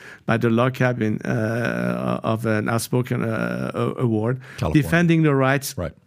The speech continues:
Speaker 1: among, uh, others of our L G B T community.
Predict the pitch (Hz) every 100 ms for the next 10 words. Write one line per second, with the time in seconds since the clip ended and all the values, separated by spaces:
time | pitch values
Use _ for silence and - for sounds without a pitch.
0 | - 143 139 151 156 147 - - - _
1 | _ _ - 143 - 143 139 139 135 -
2 | 143 143 135 - 131 131 139 123 123 120
3 | 120 127 127 117 120 120 127